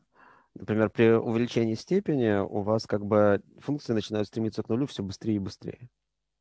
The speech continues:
А, ну, в общем, это неудивительно, если вы представите себе, как устроены графики,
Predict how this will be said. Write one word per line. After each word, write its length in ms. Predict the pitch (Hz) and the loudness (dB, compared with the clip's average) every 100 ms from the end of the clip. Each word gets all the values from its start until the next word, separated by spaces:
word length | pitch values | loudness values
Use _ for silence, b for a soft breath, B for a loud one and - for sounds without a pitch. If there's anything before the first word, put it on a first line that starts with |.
| _ _ _ _ _ _ _ _ - | _ _ _ _ _ _ _ _ -6
А, 180 | 101 - | -4 0
ну, 120 | 139 | 0
в 60 | 127 | 0
общем, 200 | 120 120 | 0 0
это 140 | 123 | 0
неудивительно, 480 | 127 120 160 - 113 | 0 0 -2 0 -2
если 200 | 104 104 | 0 -4
вы 100 | 104 | -6
представите 460 | - 98 107 101 | -8 -4 -2 -2
себе, 260 | 92 104 104 | -6 -6 -6
как 180 | - - | -6 -16
устроены 360 | - 104 101 | -8 -4 -2
графики, 520 | 101 147 - - 98 | 0 -2 -2 -4 -4